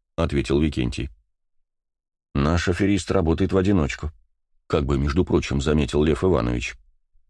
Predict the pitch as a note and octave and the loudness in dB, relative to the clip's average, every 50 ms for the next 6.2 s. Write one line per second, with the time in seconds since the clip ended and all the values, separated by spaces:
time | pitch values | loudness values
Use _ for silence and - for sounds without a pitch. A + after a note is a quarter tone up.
0 | _ _ _ _ _ _ _ _ _ _ _ _ - F2+ D2+ - D2 D2+ F#2 A#2 | _ _ _ _ _ _ _ _ _ _ _ _ -4 -4 -2 0 0 0 0 0
1 | B2+ C#3 - - - B2+ A2+ F#2+ F2+ D#2 F2 - - - G#2 F#2 E2+ - - E2 | 0 -2 0 0 2 2 4 4 2 2 0 0 -2 0 0 0 0 0 0 0
2 | E2+ D#2 D2+ B1+ C2 C2 - - - - - - _ _ _ _ _ _ _ - | 0 0 0 -2 -4 -8 -10 -10 -12 -14 -14 -16 _ _ _ _ _ _ _ 0
3 | G2 G#2 F#2+ D#2+ F2+ F#2+ F#2+ G#2 B2+ C#3 G2+ F#2+ E2 D2+ F2 E2+ - - C3 A#2+ | 2 2 2 2 2 2 4 4 4 4 2 2 2 2 0 0 0 0 -2 -2
4 | - - - E2 D2+ - - F#2+ E2 D#2 C#2+ - - - D3 D3 - C#2+ D#2 F2+ | -2 -2 -2 -2 -2 0 -2 0 0 0 -2 -2 -2 0 0 0 0 0 2 4
5 | C#3 C3+ A2 - - A2+ G#2+ - - C3 A2 A2+ A2 A2 A#2 A2+ - - D3 C3+ | 4 4 4 2 2 0 0 0 0 0 2 2 2 2 2 0 0 -2 -2 -2
6 | - D2+ C2 A#1+ | 0 -2 -4 -4